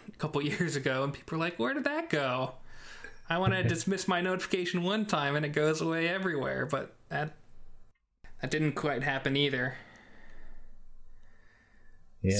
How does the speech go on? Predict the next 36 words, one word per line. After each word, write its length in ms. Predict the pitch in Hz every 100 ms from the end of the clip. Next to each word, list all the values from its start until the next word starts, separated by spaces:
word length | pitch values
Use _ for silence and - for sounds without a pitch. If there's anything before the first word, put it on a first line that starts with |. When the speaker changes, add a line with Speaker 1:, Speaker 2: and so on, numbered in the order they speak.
| 170
Speaker 2:
Yeah. 60 |
Speaker 1:
I 80 | 220
don't 120 | 202
know. 140 | 143 139
That, 160 | 196
that 200 | - -
stuff 320 | - - 180 -
happens. 640 | 135 127 139 143 - - -
It'll 200 | 196 208
be, 320 | 196 190 175 - - - -
i-, 40 |
i-, 300 | 180 180 185 185
are 120 | 180
there 200 | 190 202
any 180 | 214 208
specific 720 | - 151 - 190 196 190 - - - - - -
features 680 | - 185 180 185 175 175 -
on 140 | 180 175
the 40 |
iPhone 380 | 170 175 180 175
eight 180 | 175 170
that 120 | 165
you 140 | 170
guys 360 | 165 160 160 156
are 380 | 151 147 147 147 - - - - - - - - _ _ - _ _ - -
particularly 1000 | 151 165 - 165 160 160 156 156 151 151 - - _ - - -
intrigued 580 | 143 127 - 175 170 170
in 300 | 170 170 160
or 280 | 127 123
opinionated 600 | 131 - 170 170 170 170 165
on? 340 | 160 165 175
Speaker 2:
<laughs> 60 | - - - - - - - - - - - - - - - - - - -
If 140 | 123 -
they 80 |
put 240 | 123 - 160
the 320 | 117 98 -